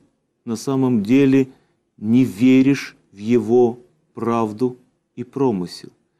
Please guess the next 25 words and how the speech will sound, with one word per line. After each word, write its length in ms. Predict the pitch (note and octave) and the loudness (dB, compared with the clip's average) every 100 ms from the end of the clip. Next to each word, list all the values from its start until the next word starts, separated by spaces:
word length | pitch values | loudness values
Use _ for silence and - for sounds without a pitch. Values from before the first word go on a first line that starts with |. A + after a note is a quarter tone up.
| _ _ - | _ _ -6
Ты 80 | |
на 100 | B2 | -4
самом 360 | A#2+ C#3+ C3+ C3 | -2 0 0 0
деле 420 | A2+ C3+ C#3 C3 - | 2 2 2 0 -4
есть 640 | G2+ A2 D3+ D3+ - - | -8 0 2 2 -2 -20
в 80 | _ | _
тебе 520 | - A#2 B2+ B2+ B2+ - | -10 -2 2 2 2 -6
некая 760 | A#2 A2+ B2 D3+ D3 C#3+ C#3 C3+ _ _ _ _ _ _ _ _ _ _ - _ _ _ _ _ _ _ _ _ _ _ - | -2 0 2 0 0 0 0 -2 _ _ _ _ _ _ _ _ _ _ -20 _ _ _ _ _ _ _ _ _ _ _ -16
частичка 680 | - C3+ - D3+ - - C3 | -6 -4 -4 -6 -6 -4 -4
неправды. 640 | C#3 C#3 D#3 C3 D#2+ - _ _ _ _ _ _ _ _ _ _ _ _ _ | -4 -4 -4 -4 -6 -12 _ _ _ _ _ _ _ _ _ _ _ _ _
Можно 300 | A#2 C3+ C3 | 0 0 2
было 200 | B2+ C3 | 2 2
сказать 480 | B2+ - B2+ B2 B2 | 2 -2 0 0 0
лукавство, 720 | B2 - E3 C#3+ - G2 F2+ _ _ _ A2 | -8 -4 -4 -4 -8 -8 -8 _ _ _ -4
если 320 | A2+ A2 A2+ | -4 0 0
это 180 | G#2+ A2 | 2 0
вообще 320 | A2 - A2 | 0 -2 -4
применимо 640 | - A2 A2 A2 G#2+ G2+ | -2 0 2 4 4 2
к 140 | G2 - - | -2 -16 -6
Иову, 520 | A2+ F#2+ F2 F2 F2+ _ _ _ | 0 2 2 -2 -12 _ _ _
но 520 | A2+ A#2 B2+ C3 B2 - | 0 2 4 4 0 -6
есть 460 | G#2+ B2 D#3+ - | -8 0 0 -2
в 20 | - | -6
тебе 280 | C3 B2+ | 0 2
некоторый 880 | C3 C#3 D3+ C3+ B2 C3 A#2+ B2 B2 | 2 2 2 0 -2 0 2 2 2